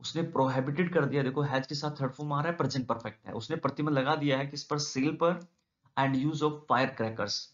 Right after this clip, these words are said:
कि भैया स-, बेचे ना, है ना, सेल ना करें और फायरक्रैकर्स का यूज़ ना करें। आप सब लोग जानते हैं भाई, Delhi सरकार ने क्या है, पटाखों पर प्रतिबंध लगा दिया है during Deepavali।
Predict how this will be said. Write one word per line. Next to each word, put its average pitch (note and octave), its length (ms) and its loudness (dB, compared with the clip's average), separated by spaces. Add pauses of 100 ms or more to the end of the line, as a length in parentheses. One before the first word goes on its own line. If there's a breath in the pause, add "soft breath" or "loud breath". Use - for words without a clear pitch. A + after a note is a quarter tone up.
(680)
कि C#3 260 -4
भैया B2+ 320 0
स-, - 320 -6 (160)
बेचे C3 440 2
ना, D3 300 0 (280)
है A#2 40 -10
ना, B2 80 0
सेल C3 240 0
ना D3+ 160 4
करें D3 440 -2
और B2 380 -2 (200)
फायरक्रैकर्स C3 540 0
का D3 100 0
यूज़ A2+ 300 -2
ना G#2 40 -4
करें। G#2+ 180 -2
आप B2 160 0
सब B2+ 120 -6
लोग C#3 180 -2
जानते C3+ 280 0
हैं C3 60 2
भाई, C3 120 2
Delhi B2+ 240 0
सरकार C3 340 -6
ने C3 80 -4
क्या C3+ 180 -2
है, C3+ 80 -2
पटाखों B2 320 -8
पर C3 80 -4
प्रतिबंध C3+ 380 -2
लगा C#3 140 2
दिया C#3 200 0
है E3 180 -4 (680)
during C3 320 2
Deepavali। G#2+ 400 0